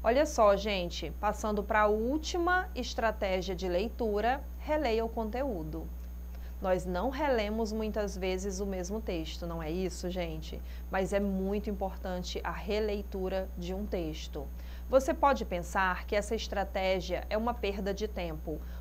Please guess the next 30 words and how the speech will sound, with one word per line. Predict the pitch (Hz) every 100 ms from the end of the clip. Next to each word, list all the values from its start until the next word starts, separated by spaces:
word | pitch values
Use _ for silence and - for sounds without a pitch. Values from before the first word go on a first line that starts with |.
| -
uma | 208 214
mera | 190 202 220
repetição | 214 202 185 - 175 - 190 185 202 - -
que | 233
só | - 214
vai | 196 196
te | 202
deixar | 202 202 208 180 196
mais | 190 -
cansado. | 233 240 - 147 151 147 - - - -
Mas | 190
geralmente | 185 226 190 190 196 185
você | 180 185 190
não | 185 -
consegue | 349 302 254 220 220
entender | 214 202 185 190 185
todas | 196 196 196
as | 190
informações | 196 - 196 196 180 - 196 185
com | -
apenas | 185 196 190 190 185
uma | 185
leitura, | 185 196 285 254 190 165
não | 156 160
é? | 185 175 156 - - - - -
Por | 196 180
isso, | 202 220 - 180
não | 175 190
se | -
engane. | 294 262 190 185 160